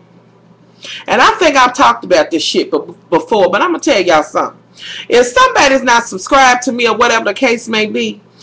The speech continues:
I'm not trying to accept no motherfucking friend invite. 'Cause just like you click that shit to be my friend, you could have subscribed or whatever. Nine times out of ten,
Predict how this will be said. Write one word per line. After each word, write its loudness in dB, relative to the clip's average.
I'm 4
not 4
trying 2
to 2
accept 0
no 2
motherfucking 0
friend -4
invite. -2
'Cause 2
just 2
like 2
you 4
click 0
that 2
shit -4
to 0
be -2
my 4
friend, -2
you -4
could 0
have -2
subscribed 2
or 0
whatever. 4
Nine 0
times 0
out 4
of -4
ten, 0